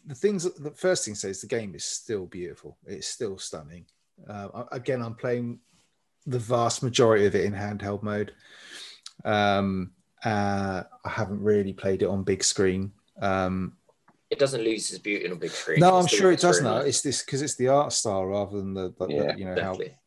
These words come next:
Speaker 1: or whatever. It, it's still stunning. It still looks absolutely, I still, I, my son loves watching me play it. My son's six, and he, he will sit there and watch me play it. He absolutely loves it. He doesn't wanna play. He just likes what, he really likes the shrines. He likes the puzzle bits of, of the kind of the shrines and stuff like that.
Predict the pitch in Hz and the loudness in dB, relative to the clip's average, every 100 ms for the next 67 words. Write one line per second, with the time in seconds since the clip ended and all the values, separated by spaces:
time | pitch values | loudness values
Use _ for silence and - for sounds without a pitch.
0 | - 117 104 104 87 80 104 131 113 - | -12 -6 -4 -4 -4 -8 -6 -6 -4 0
1 | 139 101 - 107 92 85 95 - 98 98 | 0 0 -4 -6 -8 -10 -8 -4 -6 -6
2 | - 104 - - - - 107 - - 135 | -10 -8 -8 -6 -4 -4 -6 -2 2 2
3 | 117 - 117 - - - - - - _ | 0 -4 -6 -6 -12 -20 -18 -20 -20 _
4 | _ _ _ _ _ _ _ - 139 - | _ _ _ _ _ _ _ -2 0 2
5 | 185 156 120 131 139 123 - 113 113 104 | 2 2 2 2 2 -2 -4 -6 -4 -4
6 | 101 - 131 113 110 82 - 98 110 110 | -2 -2 0 0 -2 -4 -8 -8 -8 -4
7 | 123 123 104 - 120 110 104 104 87 - | -2 -2 -2 -4 -4 -6 -6 -6 -8 -8
8 | 101 117 95 87 - _ _ - 101 107 | -6 -6 -4 -6 -10 _ _ -14 -6 -6
9 | 110 - 101 110 101 95 123 151 143 151 | -4 -6 -6 -6 -6 -6 -6 -2 2 2
10 | 143 - 90 90 92 117 - 98 - 110 | 2 -2 -4 -4 -6 -6 -4 -6 -6 -8
11 | 101 95 117 131 135 120 107 113 - - | -8 -8 0 2 4 2 0 -2 -8 -8
12 | - 107 117 107 104 98 - - 101 101 | -4 -2 -2 0 0 0 -2 -2 -2 0
13 | 104 110 - 107 - 104 101 - 98 92 | 0 0 0 -4 -6 -8 -6 -4 -4 -4
14 | 95 101 101 98 98 98 - 95 135 | -4 -2 -2 -2 -4 -4 -2 -2 -2